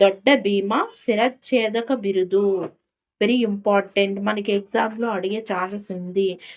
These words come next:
ఈ దొడ్డ భీమ శిరచ్ఛేదక అనే బిరుదు ఎవరికి ఉంది అంటే, ఈ మన రుద్రదాముడి-, రుద్రదేవుడు, దాముడు కాదు, రుద్రదేవుడికి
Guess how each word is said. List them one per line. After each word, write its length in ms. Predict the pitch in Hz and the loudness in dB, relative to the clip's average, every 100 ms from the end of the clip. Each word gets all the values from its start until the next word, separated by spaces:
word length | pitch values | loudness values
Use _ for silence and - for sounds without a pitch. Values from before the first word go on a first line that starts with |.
| - - | -14 -4
ఈ 120 | 208 | -4
దొడ్డ 460 | 196 202 202 196 254 | 2 4 4 4 2
భీమ 540 | 226 214 214 233 320 - _ 208 202 202 _ _ _ _ _ _ _ _ _ _ - | 2 -6 -2 -2 -2 -6 _ -6 -4 -6 _ _ _ _ _ _ _ _ _ _ -2
శిరచ్ఛేదక 800 | 233 240 240 - 214 185 196 226 | 2 2 -2 -4 -2 -2 -4 -4
అనే 200 | 214 196 | -4 -4
బిరుదు 340 | 185 196 202 | -2 -2 0
ఎవరికి 420 | 202 180 185 185 | 0 0 -4 -6
ఉంది 300 | 175 175 185 | -12 -6 -4
అంటే, 400 | 170 165 302 523 - - - _ | -4 -6 -4 -4 -6 -20 -20 _
ఈ 280 | 202 196 185 | 2 2 0
మన 320 | 190 208 190 185 | 0 0 2 2
రుద్రదాముడి-, 1080 | 190 208 202 262 254 196 185 180 175 185 185 | 0 0 4 4 4 -2 -4 -8 -6 -2 -2
రుద్రదేవుడు, 800 | 208 208 269 208 202 196 170 | -2 0 0 2 2 2 0
దాముడు 400 | 165 180 175 185 | -6 -6 -6 -8
కాదు, 380 | 165 160 165 262 226 | -10 -10 -2 -2 -2
రుద్రదేవుడికి 920 | 202 - 269 226 196 185 180 190 | -4 2 2 4 2 -2 -6 -12